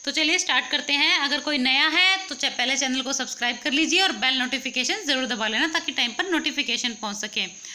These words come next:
और हाँ, जो पुराने students हैं उनको notification नहीं मिलती है अगर किसी को, तो आप सभी बेल icon दबा लीजिए और बेल icon दबाएंगे तो उसमें आपको तीन options मिलेंगे जिसमें आपको all वाले option पर click करना है। ओके,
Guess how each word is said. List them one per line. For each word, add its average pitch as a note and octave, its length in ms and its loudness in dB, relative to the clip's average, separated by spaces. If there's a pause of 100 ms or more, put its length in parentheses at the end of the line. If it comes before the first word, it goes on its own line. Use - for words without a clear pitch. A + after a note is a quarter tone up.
(240)
और C4+ 120 -2
हाँ, E4 180 4
जो F#4 140 2
पुराने D#4+ 380 2
students B3+ 440 0
हैं D#4+ 60 4
उनको E4+ 160 0
notification D4 600 0
नहीं C4+ 220 2
मिलती B3+ 320 0
है A3+ 80 -2
अगर A3 160 -4
किसी A3 240 -6
को, A#3+ 200 -4 (480)
तो C4+ 60 -2
आप C#4 160 2
सभी F#4+ 220 2
बेल C#4+ 260 4
icon C4+ 300 0
दबा A#3 200 -2
लीजिए A#3 240 0
और A3 60 0
बेल B3+ 160 2
icon C#4+ 320 0
दबाएंगे A#3+ 380 0
तो D#4+ 120 -4
उसमें C#4 280 -4
आपको B3 260 -2
तीन D#4+ 240 4
options C#4+ 360 -2
मिलेंगे A3+ 380 0
जिसमें C#4 300 -2
आपको B3 200 -2
all D4+ 440 2
वाले C#4 180 2
option C4 280 -2
पर A#3+ 100 -4
click A#3 240 -8
करना G3+ 260 -4
है। G3+ 80 -2
ओके, F#4 260 0